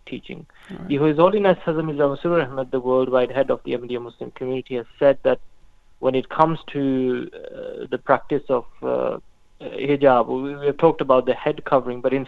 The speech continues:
Speaker 1: fact hijab means covering, and covering, um, when it comes to, uh, modesty
Speaker 2: Mm-hmm.
Speaker 1: has been mentioned, uh, for men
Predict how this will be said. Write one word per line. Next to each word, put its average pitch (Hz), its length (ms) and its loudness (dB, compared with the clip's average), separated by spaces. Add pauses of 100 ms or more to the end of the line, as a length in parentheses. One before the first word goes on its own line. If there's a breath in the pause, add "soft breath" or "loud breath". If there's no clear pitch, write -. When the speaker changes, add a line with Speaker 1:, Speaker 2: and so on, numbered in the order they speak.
Speaker 1:
fact 147 240 0
hijab 127 380 2 (200)
means 131 320 -10 (300)
covering, 139 580 0 (420 soft breath)
and 135 320 -2
covering, 147 600 0 (160)
um, 120 680 0
when 123 200 -6
it 120 80 -12
comes 139 300 -6 (120)
to, 135 80 -4 (520)
uh, 120 120 -4
modesty 143 680 -2 (260)
Speaker 2:
Mm-hmm. 147 320 0
Speaker 1:
has 135 100 6 (120)
been 135 160 -8
mentioned, 147 640 -4 (240)
uh, 127 380 2
for 143 200 2
men 139 440 0